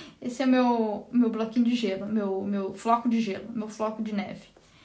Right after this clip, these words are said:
<laughs> E esse aqui é o meu, minha lare-, minha fu-, minha fogueirinha de quente. <laughs> Ai, ai, ai. Fazer uma aula de desenho uma hora dessa?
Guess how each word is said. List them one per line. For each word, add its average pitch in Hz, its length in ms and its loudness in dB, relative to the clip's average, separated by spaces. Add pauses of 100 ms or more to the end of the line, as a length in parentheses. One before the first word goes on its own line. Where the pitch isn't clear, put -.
(360)
<laughs> - 680 -2 (480)
E - 200 -4
esse 247 160 2
aqui 247 160 -4
é 240 60 4
o 240 40 4
meu, 240 580 4
minha 233 160 6
lare-, 226 280 2
minha 214 380 4
fu-, 226 240 -10
minha 220 320 0
fogueirinha 214 760 -2
de 220 160 -4
quente. 202 640 -6 (420)
<laughs> 247 80 -2 (2250)
Ai, 311 460 8
ai, 202 220 2
ai. 202 160 -2 (680)
Fazer 247 220 6
uma 247 140 10
aula 233 200 8
de 208 120 0
desenho 226 500 6
uma 220 80 8
hora 208 180 8
dessa? 226 400 2